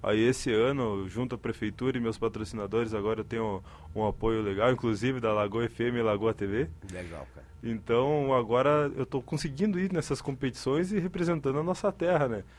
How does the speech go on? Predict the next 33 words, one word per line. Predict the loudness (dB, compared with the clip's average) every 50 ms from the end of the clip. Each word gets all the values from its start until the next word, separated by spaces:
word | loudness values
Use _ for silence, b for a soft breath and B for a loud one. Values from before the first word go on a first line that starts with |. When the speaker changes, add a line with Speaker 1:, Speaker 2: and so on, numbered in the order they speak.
| b b b b b b b -8
Speaker 1:
E, | -6 -6 -6 0
nossa, | 2 4 4 4 4 4 4 4
lá | 6 6 6 6 6
é | 4
difícil. | 2 -2 -4 -2 0 0 0 0 0 0 -2 -2 -2 -6 -12 B B B B B B -2
Ah, | 0 2 2 0 -2 -6 -8 -8
o | -8 -4
Campeonato | -4 -4 0 2 4 4 4 4 2 2
Brasileiro | 2 2 2 2 0 0 2 4 4 4 4 2
foi | 0 0 0 -2
setecentos | 2 2 2 2 2 0 -2 -2 0 0 -2
e | -4 -2
setenta | -2 -2 -2 0 -2 -2 -2 -2 -2 -2 -2 -2 -2
inscrições. | -6 -8 -8 -8 -10 -10 -6 -4 -2 -2 -2 -4 -6 -10 -14 -18 -20 -20 -20 b b b b b b b b b b b b
Dezenove | -6 -2 0 0 0 2 6 6 6 6 6 2
estados | -2 -4 -4 -2 -2 -2 -2 -4 -6 -6
brasileiros | -4 -4 -4 -2 -4 -4 -2 -2 -2 -2 -2
participando. | -2 -4 -4 -4 -4 -10 -4 -2 0 0 0 -2 -6 -10 -16 b b b b b b b b b b b b -14
Então | -14 -4 -2 -2 -2
tu | 0 -2 -4
imagina | 0 2 2 2 2 2 0 0 0 0
a | -2
quantia | 0 -2 -4 -4 -4 -4 -4 -4
de, | -4 -4 -6 -8
de | -6 -4 -4
gente | -2 0 0 -2 -2 -4
que | -10 -12
tinha | -10 -8 -6 -4
lutando | -4 -4 -4 -4 -4 -4 -4
lá, | -2 -2 -2 -2
cara. | -4 -8 -14 -18 -18 -20 -16
Speaker 2:
Certo. | -12 -10 -10 -10 -10 -12 -16 -20 -20 b b b b
Speaker 1:
Foi | -18 -4 0 0 2 2 0 -2